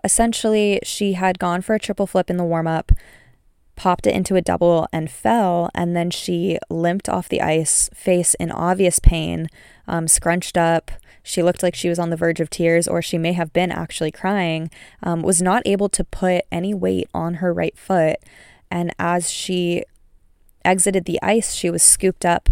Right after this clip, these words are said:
by a coach or a, a medical person from the Russian team. Unclear, but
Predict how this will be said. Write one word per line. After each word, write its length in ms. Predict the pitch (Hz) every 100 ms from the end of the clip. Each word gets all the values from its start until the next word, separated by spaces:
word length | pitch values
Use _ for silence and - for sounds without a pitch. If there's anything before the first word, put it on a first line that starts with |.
| -
by 360 | - 170 175 -
a 400 | 170 160 160 - - - _ _ _ _ -
coach 400 | - 240 240 233
or 360 | - 180 175 175
a, 320 | 165 165 165 -
a 100 | 165
medical 380 | 185 226 226
person 380 | 214 202 196 202
from 140 | 190 185
the 80 |
Russian 300 | 185 175 180
team. 440 | 170 175 170 170 170 - - - _ -
Unclear, 520 | 190 196 - 180 175
but 340 | 175 175 165